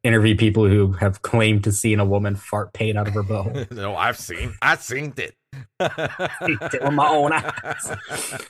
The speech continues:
Speaker 1: See, I, I don't know what I would do. I feel like there's a niche around, like, big bearded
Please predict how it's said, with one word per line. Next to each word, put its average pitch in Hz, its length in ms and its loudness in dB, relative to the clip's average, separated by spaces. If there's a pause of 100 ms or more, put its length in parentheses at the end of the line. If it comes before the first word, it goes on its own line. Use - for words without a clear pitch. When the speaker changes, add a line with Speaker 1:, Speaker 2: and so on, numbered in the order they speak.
(1200)
Speaker 1:
See, 151 140 0
I, 147 320 0
I 165 120 2
don't 208 180 0
know 175 100 2
what 139 180 2
I 107 160 0
would 104 200 -2
do. 107 120 0
I 104 100 2
feel 156 180 -6
like 156 180 -2
there's 127 180 -2
a 117 60 0
niche 107 640 -4 (140)
around, 107 400 2
like, 98 220 0 (160)
big 107 260 0 (180)
bearded 110 440 0